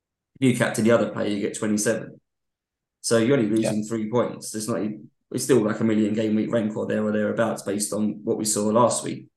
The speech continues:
Speaker 1: But I think this is a decision to, for a lot of managers to learn from, that sometimes it ain't about pick captaining the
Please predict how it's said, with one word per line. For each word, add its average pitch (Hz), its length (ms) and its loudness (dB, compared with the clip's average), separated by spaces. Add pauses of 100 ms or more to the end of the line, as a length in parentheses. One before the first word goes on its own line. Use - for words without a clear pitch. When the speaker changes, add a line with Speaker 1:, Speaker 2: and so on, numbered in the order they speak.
(960)
Speaker 1:
But - 420 -6 (440)
I 120 60 -12
think 127 140 0
this 143 160 2
is 120 80 0
a - 100 0
decision 110 500 -2
to, 107 420 -2 (880)
for 120 100 6
a - 20 8
lot 120 140 6
of 104 120 2
managers 107 400 -4
to 113 60 -6
learn 113 280 0
from, - 400 -14 (840)
that - 440 -6 (880)
sometimes 113 560 4
it - 60 4
ain't 117 300 2
about 107 400 0
pick - 160 -10
captaining 104 460 -4
the 95 100 -2